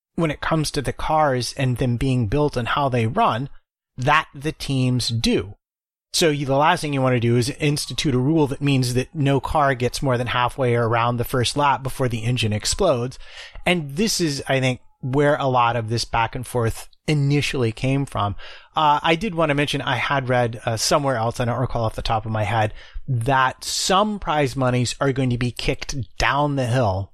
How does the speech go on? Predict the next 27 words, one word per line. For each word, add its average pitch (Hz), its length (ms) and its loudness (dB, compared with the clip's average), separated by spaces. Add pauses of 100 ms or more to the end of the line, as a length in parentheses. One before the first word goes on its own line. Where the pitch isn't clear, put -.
I 123 120 0
think 147 240 -4
four 151 300 0
through 135 280 -4
six - 460 -2
will 131 140 0
now 127 180 2
be 127 100 -2
getting 123 380 0
more 139 360 4
money 110 440 -4 (500)
for 143 100 2
four 135 300 2
through 117 260 -4
six - 380 -2 (360)
than 147 140 0
they 135 120 2
previously 123 720 -2
do. 101 260 -2 (1000)
But 214 240 2
the 175 220 -4
real 226 420 2
issue 127 440 0 (140)
is 147 220 0
going 143 340 0
to - 120 -2
be 117 500 0